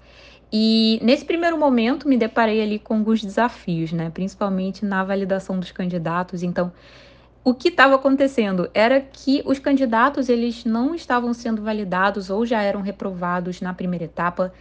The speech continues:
Se tratava, então, de uma posição bastante específica. E, nesse início, enfrentamos aí, é, essas dificuldades. Era necessário compreender de uma forma mais detalhada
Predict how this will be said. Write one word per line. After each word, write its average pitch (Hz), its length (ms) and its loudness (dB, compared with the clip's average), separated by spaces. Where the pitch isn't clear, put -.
Se - 160 -4
tratava, 226 600 2
então, 277 240 0
de 220 80 -2
uma 208 120 -2
posição 208 400 -6
bastante 214 360 -4
específica. 233 920 -4
E, 285 220 4
nesse 320 300 0
início, 294 520 2
enfrentamos 247 560 2
aí, 214 560 -2
é, 190 300 8
essas 190 200 2
dificuldades. 208 680 2
Era 214 140 0
necessário 202 600 -2
compreender 254 480 0
de 220 80 -4
uma 214 140 -2
forma 202 320 -4
mais 226 260 -2
detalhada 262 800 0